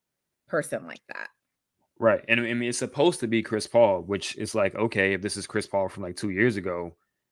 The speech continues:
Speaker 2: for sure. But even if it's Chris Paul from two years
Speaker 1: But are they
Speaker 2: ago, it's a
Speaker 1: relying
Speaker 2: trade-off.
Speaker 1: on him as him creating for himself or just creating for others?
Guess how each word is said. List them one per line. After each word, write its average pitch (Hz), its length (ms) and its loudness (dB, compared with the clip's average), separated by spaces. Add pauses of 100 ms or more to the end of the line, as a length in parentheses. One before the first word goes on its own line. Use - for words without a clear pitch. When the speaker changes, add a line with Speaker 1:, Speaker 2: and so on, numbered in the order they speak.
Speaker 2:
for 101 160 -4
sure. 113 320 2
But 92 140 -4
even 110 260 0
if 101 120 -6
it's - 220 -8
Chris 104 180 -4
Paul 101 160 -2
from 95 120 -10
two 101 140 -6
years 104 240 2
Speaker 1:
But 196 100 6
are 190 160 10
they 185 80 6
Speaker 2:
ago, 190 180 2
it's 170 160 0
a 165 40 4
Speaker 1:
relying 175 180 2
Speaker 2:
trade-off. 123 160 4
Speaker 1:
on 160 120 -2
him 151 160 -2
as 156 200 -4 (100)
him 180 200 -6
creating 160 320 -2
for 156 100 -2
himself 160 320 -2
or 151 40 -10
just 147 140 -14
creating 139 280 -4
for - 120 -8
others? - 460 -8